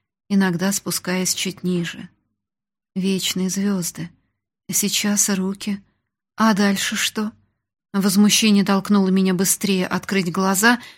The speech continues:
и выяснить, наконец-то, где я нахожусь и что происходит. Хотела бы я знать, как оказалась в этом темном,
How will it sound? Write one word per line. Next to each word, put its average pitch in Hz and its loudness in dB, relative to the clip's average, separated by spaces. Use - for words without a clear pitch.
и 226 6
выяснить, 190 2
наконец-то, 190 0
где 196 2
я 180 2
нахожусь 180 -2
и 202 0
что - -2
происходит. - -6
Хотела 202 0
бы 180 -2
я 202 2
знать, 214 2
как 185 -6
оказалась 202 0
в 185 -2
этом 190 -2
темном, 190 2